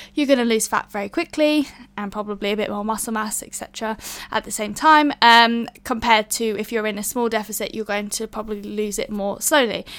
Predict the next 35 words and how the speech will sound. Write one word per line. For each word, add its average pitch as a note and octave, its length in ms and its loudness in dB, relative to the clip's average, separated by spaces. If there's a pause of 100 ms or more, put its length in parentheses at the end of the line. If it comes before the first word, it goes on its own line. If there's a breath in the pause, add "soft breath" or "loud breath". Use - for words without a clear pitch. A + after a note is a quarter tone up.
(140 loud breath)
So - 160 2
if G3+ 160 2
you're A3 100 -2
in G#3+ 80 -2
a A3 40 -4
big D#4+ 180 0
surplus, D4 580 4
you're A#3 140 -4
obviously A3+ 300 -4
gonna A3 200 -6
be A3 120 -8
gaining G#3 320 -6
fat - 280 -2
a A3 120 -2
lot - 140 -6
more G#3 120 -8
quickly. A#3+ 480 0 (240 loud breath)
If A3 140 -8
you're A3 100 -2
in G#3+ 60 -4
a G#3+ 40 -8
very G#3 200 -2
small C4 280 2
one, A#3+ 360 6
then G#3+ 180 -2
it A3+ 160 -6
can - 80 -14
be A3+ 120 -2
minimal A3 400 0
and A#3 100 -2
sometimes E4 440 2
not B3+ 140 -2
even A3+ 300 -4
that - 140 -4
noticeable. G#3 760 -4